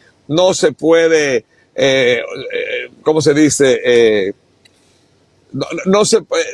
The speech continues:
hay re-, leyes internacionales que la Junta Central no puede operar allá como Junta Central. Entonces se inventaron la ocle, que es la logística cuando hay elecciones, funciona lo-, una oficina de logística para que las elecciones se organicen.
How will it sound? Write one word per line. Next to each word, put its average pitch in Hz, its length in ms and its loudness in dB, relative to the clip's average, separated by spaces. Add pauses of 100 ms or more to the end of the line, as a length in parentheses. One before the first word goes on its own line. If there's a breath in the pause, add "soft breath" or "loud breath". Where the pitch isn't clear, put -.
hay 233 280 -2
re-, 180 560 0
leyes 214 300 0
internacionales 165 880 -4 (260)
que 156 180 2
la 202 360 -2
Junta 214 240 -2
Central 208 220 -4
no 185 140 -8
puede 196 180 -2
operar 170 300 0
allá 160 160 0
como 147 160 -4
Junta 139 180 -6
Central. 110 380 -14 (320)
Entonces 165 240 -2
se 185 60 -2
inventaron 170 440 -2
la 151 140 2
ocle, 160 340 0 (680)
que 139 60 -4
es 147 40 2
la 170 100 0
logística 175 640 -2 (440)
cuando 156 320 -4
hay 156 80 2
elecciones, 160 720 0 (280)
funciona 143 500 -2
lo-, 156 220 -2
una 147 200 -4
oficina 151 340 -2
de 156 80 0
logística 131 600 -2 (460)
para 160 340 -2
que 170 120 -8
las 151 80 -2
elecciones 139 500 -4
se 147 60 -2
organicen. 147 580 -6